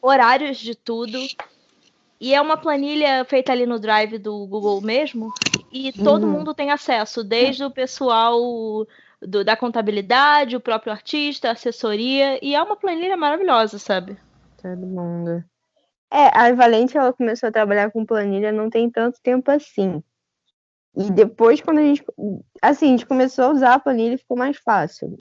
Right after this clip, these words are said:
Speaker 2: No caso, a gente faz nossa planilha de custos, de gastos, tem controle de tu-, de tudo muito melhor, todo mundo consegue ver. E é bem mais fácil, por exemplo, quando a gente vai realizar o nosso evento, que é o baile,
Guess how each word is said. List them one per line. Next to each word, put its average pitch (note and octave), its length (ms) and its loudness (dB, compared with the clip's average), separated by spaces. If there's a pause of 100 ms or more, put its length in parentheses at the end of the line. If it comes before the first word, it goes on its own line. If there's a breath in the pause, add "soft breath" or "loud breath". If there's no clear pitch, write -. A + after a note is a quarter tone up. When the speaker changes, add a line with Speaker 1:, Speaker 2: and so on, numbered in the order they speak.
Speaker 2:
No F#3+ 120 -8
caso, F3+ 240 0
a F#3 40 -2
gente G#3 200 -4
faz G3+ 180 0
nossa G#3+ 220 -6
planilha G#3 280 -2
de G#3 120 -2
custos, A3+ 680 0
de F#3+ 80 -2
gastos, G#3 500 4
tem G#3+ 120 -6
controle G3+ 500 -2
de G#3 140 -2
tu-, G3+ 80 -14 (160)
de F#3+ 140 -2
tudo G3+ 180 0
muito G#3 320 0
melhor, G3+ 480 4
todo G3+ 180 0
mundo G3+ 200 -2
consegue G#3 480 -2
ver. G3 340 0 (480 soft breath)
E A3+ 80 4
é C4 80 6
bem A#3+ 240 6
mais G4 180 0
fácil, G#3 480 2
por G3+ 160 -2
exemplo, F#3+ 520 0 (180)
quando G#3+ 160 -2
a A3 60 2
gente B3+ 200 2
vai A#3 220 2
realizar F#3+ 560 2
o F3+ 60 0
nosso F#3+ 260 -6
evento, F3 480 -4
que - 100 -6
é D#3+ 60 2
o E3 60 0
baile, F3 640 0